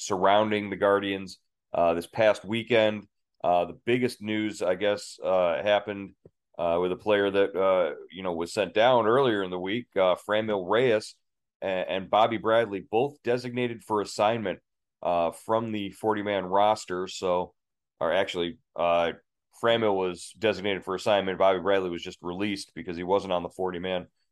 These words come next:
uh, down in, in triple A Columbus. Uh, but it, it, it appears that they're, they're making moves to, to sort of clear space for, uh, for some of these young guys to come up, uh, here later on in the season.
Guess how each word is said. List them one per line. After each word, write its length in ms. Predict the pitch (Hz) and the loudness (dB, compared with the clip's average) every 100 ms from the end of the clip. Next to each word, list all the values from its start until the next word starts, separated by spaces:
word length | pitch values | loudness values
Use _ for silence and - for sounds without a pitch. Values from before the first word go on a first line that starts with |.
| _ | _
uh, 200 | - 82 | -2 -2
down 320 | 82 90 90 85 | 0 0 0 -2
in, 260 | 87 85 - | -6 -8 -8
in 300 | 87 82 - _ _ _ | -8 -8 -14 _ _ _
triple 300 | - 98 92 | -6 -2 0
A 80 | 90 | 0
Columbus. 580 | - 92 104 95 90 - _ _ _ _ | 0 2 2 2 0 -2 _ _ _ _
Uh, 280 | - 92 92 | 0 4 4
but 240 | 98 98 90 | 6 4 2
it, 200 | 92 95 | -2 -2
it, 200 | 92 95 | -2 -2
it 100 | 95 | -2
appears 440 | 92 120 127 131 | -4 0 0 0
that 160 | 123 123 | -2 -2
they're, 440 | 120 113 113 107 - _ | 0 2 2 -2 -8 _
they're 160 | 104 101 | -6 0
making 420 | 107 117 117 110 | 2 2 0 -2
moves 380 | 113 117 107 - | 0 0 -4 -10
to, 360 | - 110 107 107 | -4 -2 -2 -4
to 100 | 101 | -6
sort 220 | - 110 | -2 -2
of 100 | 101 | -2
clear 220 | - 117 | -2 -2
space 400 | - 113 110 110 | -2 0 0 -2
for, 340 | - 92 92 - _ _ _ _ | -4 -2 -2 -6 _ _ _ _
uh, 380 | - 87 85 82 | 0 2 4 2
for 160 | - 95 | -2 -6
some 220 | - 101 | -2 -2
of 40 | |
these 160 | 98 92 | -2 -2
young 200 | 98 101 | 0 2
guys 220 | 101 95 | 2 2
to 100 | - | -2
come 180 | - 98 | -6 0
up, 220 | 101 98 - | 2 0 0
uh, 200 | 92 87 | 0 0
here 300 | 95 90 87 | -2 -6 -4
later 260 | 90 87 92 | -2 0 0
on 140 | 92 | -2
in 80 | 85 | -4
the 60 | |
season. 320 | 80 98 76 | -8 -8 -10